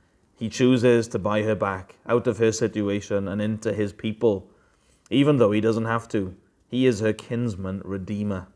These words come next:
Jesus chooses to buy her back and make, uh, and brings her into his people, makes her one of his people.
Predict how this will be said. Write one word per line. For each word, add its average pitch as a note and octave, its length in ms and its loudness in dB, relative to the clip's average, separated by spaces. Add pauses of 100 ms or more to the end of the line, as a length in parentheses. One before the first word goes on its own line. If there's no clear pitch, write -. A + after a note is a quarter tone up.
(1040)
Jesus B2 480 4
chooses A#2 540 -2
to G2+ 100 -6
buy G2+ 240 0
her G#2 120 0
back F#2+ 380 -6
and F#2+ 300 -8 (420)
make, A2 460 -2 (1120)
uh, G#2 360 0
and A2+ 120 -2
brings B2+ 320 2
her G#2 140 0
into G#2 260 -4
his G#2 160 -6
people, G2 320 -6
makes G2+ 240 -4
her G#2+ 80 -4
one G#2 160 -4
of F#2+ 80 -4
his G2 100 -6
people. F#2 440 -6